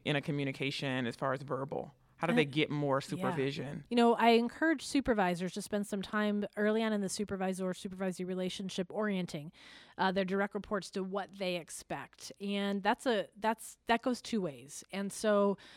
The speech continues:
Speaker 2: direct reports also, um, should have the opportunity to speak with their supervisors about their professional development goals,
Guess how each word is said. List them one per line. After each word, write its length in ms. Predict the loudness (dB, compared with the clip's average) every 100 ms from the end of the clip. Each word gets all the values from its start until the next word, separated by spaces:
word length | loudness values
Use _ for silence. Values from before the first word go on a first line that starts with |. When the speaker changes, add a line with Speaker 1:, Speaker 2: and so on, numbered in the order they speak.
| -2
Speaker 2:
direct 280 | 4 4 4
reports 440 | 2 6 6 4 4
also, 520 | 2 4 4 6 4
um, 260 | 2 0 0
should 240 | 2 2
have 240 | 6 6 6
the 120 | 4
opportunity 640 | 4 2 0 2 4 2
to 80 | -2
speak 360 | -6 -4 -2 0
with 220 | 0 2
their 160 | 2
supervisors 720 | 2 0 0 2 2 2 0 0
about 240 | 0 0
their 160 | 0 0
professional 560 | -2 -2 -2 0 0
development 480 | 0 0 0 -2 -2
goals, 460 | 4 6 6 4